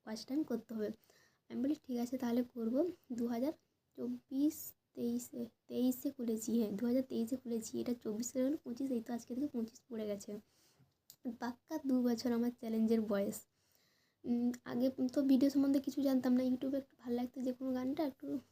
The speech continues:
যেমন তেমন নেচে একটা ভিডিও ছেড়ে দিতাম আর কি, একটু মুখিয়ে কোনো সময় একটু কোমরটা হিলিয়ে ভিডিও ছেড়ে দিতাম।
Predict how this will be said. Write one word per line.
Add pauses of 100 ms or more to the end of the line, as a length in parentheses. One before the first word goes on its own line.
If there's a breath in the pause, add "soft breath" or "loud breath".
(240)
যেমন
তেমন
নেচে
একটা
ভিডিও
ছেড়ে
দিতাম
আর
কি,
একটু
মুখিয়ে
কোনো
সময়
একটু
কোমরটা
হিলিয়ে (640 soft breath)
ভিডিও
ছেড়ে
দিতাম।